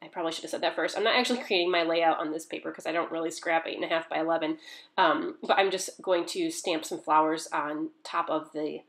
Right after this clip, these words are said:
colors I'm making here and then, um, cut them out with the dies. So once I get,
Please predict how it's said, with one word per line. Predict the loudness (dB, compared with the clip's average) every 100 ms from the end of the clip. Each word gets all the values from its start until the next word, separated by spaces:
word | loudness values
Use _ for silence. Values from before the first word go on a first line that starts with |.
| _ _ 0
colors | 4 6 6
I'm | 2
making | 0 -2 -4
here | -2 -2 -2 -4
and | -2
then, | 0 0 -2 -8
um, | -12 -12 -14
cut | -16 -14
them | -8
out | -8 -8
with | -10
the | -6
dies. | -6 -6 -12 -16 _ _ _ _ _ _ _ _ _ _ _ _ _ _ _ _ _ _ _ _ _ _ _ -12
So | 0 4 4 2
once | 0 0 2
I | 2
get, | 4 2 0 -6